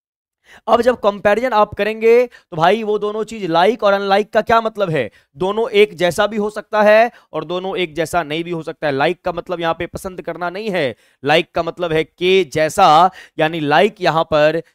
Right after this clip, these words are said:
सिमिलैरिटी के सेंस में है। या तो वो चीज, दोनों चीज सिमिलर होगी, यानी दो सिमिलर कंटेंट के बीच में आप तुलना करेंगे, या फिर अन का मीनिंग होता है not, यानी not लग गया तो ये क्या हो गया? डिसिमिलर,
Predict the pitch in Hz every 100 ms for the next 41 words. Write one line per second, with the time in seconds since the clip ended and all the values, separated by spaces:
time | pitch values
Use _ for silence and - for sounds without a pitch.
0 | _ - 190 190 190 190 233 202 190 180
1 | 165 156 110 101 _ _ _ 123 165 196
2 | 220 185 190 - 220 220 220 _ _ -
3 | - 147 190 214 214 233 175 - 208 220
4 | 208 196 156 110 110 143 160 160 202 -
5 | 185 208 180 175 185 190 185 185 196 196
6 | 190 214 226 214 202 190 143 101 _ _
7 | _ 135 180 214 208 214 220 220 _ -
8 | 156 208 202 208 208 190 202 196 196 202
9 | 220 233 - _ _ 151 175 175 185 196
10 | 196 170 196 202 202 175 180 190 196 185
11 | 196 151 202 - 196 190 185 139